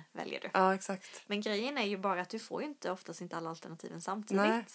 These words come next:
Speaker 2: precis.
Speaker 1: Utan du får en i taget.
Speaker 2: <gasps>
Speaker 1: Och det är också så här, kanske, jag vet inte, vi, jag tror det. Sen kan man säga, "Jag tror det", för att man i-, faktiskt
Speaker 2: Mm.
Speaker 1: inte vet helt säkert.
Speaker 2: Nej.
Speaker 1: Jag kanske jobbar, eller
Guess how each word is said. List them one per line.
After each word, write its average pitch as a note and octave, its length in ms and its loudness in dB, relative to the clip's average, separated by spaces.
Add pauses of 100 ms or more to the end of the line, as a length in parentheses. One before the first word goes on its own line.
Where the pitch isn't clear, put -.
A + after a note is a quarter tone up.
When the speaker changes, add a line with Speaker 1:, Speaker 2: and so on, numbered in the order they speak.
(140)
Speaker 2:
precis. G3 360 -8
Speaker 1:
Utan G#3+ 220 -2
du A3 60 -2
får G#3 160 0
en G3+ 80 0
i G3+ 40 -2
taget. G3+ 380 -4
Speaker 2:
<gasps> - 560 -8
Speaker 1:
Och F3 220 2
det B3+ 80 6
är B3+ 60 10
också B3 180 2
så A3 120 0
här, F3 160 0
kanske, A3 760 -2 (680)
jag - 180 -10
vet A3 200 0
inte, F#3+ 360 -4
vi, A#3 280 -4
jag A3+ 180 -4
tror B3 340 0
det. G3 120 0
Sen B3 140 -2
kan E4+ 100 8
man F4 100 6
säga, E4 160 6
"Jag - 120 4
tror E3 220 0
det", E3+ 120 2
för E3+ 140 0
att D#3+ 300 -2
man E3 200 -2
i-, - 100 -10
faktiskt - 300 -6
Speaker 2:
Mm. G#3 120 6
Speaker 1:
inte G#3+ 120 2
vet G#3+ 340 2
helt D#3+ 160 -2
säkert. D3+ 220 -2
Speaker 2:
Nej. F#3+ 220 2
Speaker 1:
Jag F#3 120 0
kanske F3+ 260 -4
jobbar, D#3+ 420 -2
eller D#3 360 -6